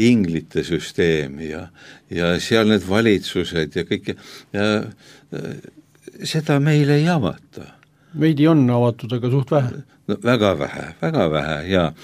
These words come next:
Speaker 1: Aga on oluline, eh, ikkagi just, et toimuks see ristimine Isa, Poja ja Püha Vaimu nimel.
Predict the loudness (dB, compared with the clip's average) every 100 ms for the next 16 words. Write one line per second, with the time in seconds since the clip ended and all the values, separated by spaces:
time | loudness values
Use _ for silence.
0 | -18 -6 0 2 4 2 2 4 4 4
1 | 4 4 2 0 -6 -18 -4 0 2 2
2 | 2 0 -2 0 0 0 0 0 -4 -4
3 | -4 -4 -18 -14 -12 -14 _ 0 0 0
4 | 0 -2 0 -2 -2 -2 0 2 2 0
5 | -6 -20 _ -2 -2 0 -2 -2 -8 -8
6 | -2 0 0 -2 -8 -8 -6 -6 -6 -6
7 | -4 -2 0 0 -4